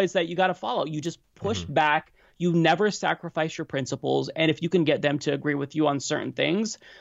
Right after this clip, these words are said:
Speaker 1: um, great. But for the most part, as long as you're penetrating their echo chamber, I think that that's really valuable. And it may not necessarily have a short-term payoff, but long-term, I think potentially, um,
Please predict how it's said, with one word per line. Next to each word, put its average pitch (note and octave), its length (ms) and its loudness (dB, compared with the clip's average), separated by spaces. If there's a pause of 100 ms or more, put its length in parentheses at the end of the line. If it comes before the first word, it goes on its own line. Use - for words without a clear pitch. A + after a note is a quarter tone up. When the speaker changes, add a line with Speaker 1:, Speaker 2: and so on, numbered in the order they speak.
(180)
Speaker 1:
um, F#3 400 4
great. F#3 420 4
But E3 120 2
for F#3+ 100 0
the F3+ 100 6
most G#3 260 0
part, E3 200 4
as C#3+ 220 -4
long G#3 240 0
as F3+ 120 -6
you're F3+ 120 -2
penetrating F3 540 0
their C#3+ 140 4
echo C#3+ 280 0
chamber, F3 340 2
I D#3 100 4
think A3+ 160 -8
that F3+ 100 -6
that's E3 200 -2
really D#3 220 0
valuable. B2+ 640 4
And C3+ 140 2
it D3+ 100 2
may F3 140 4
not F3+ 160 4
necessarily D3+ 580 0
have D3 280 2 (240)
a C#3 80 -2
short-term E3+ 500 0
payoff, G3 400 2
but C#3+ 120 0
long-term, D3+ 540 0
I C#3 80 0
think F3 180 -4
potentially, C#3+ 680 -2 (340)
um, D#3+ 400 2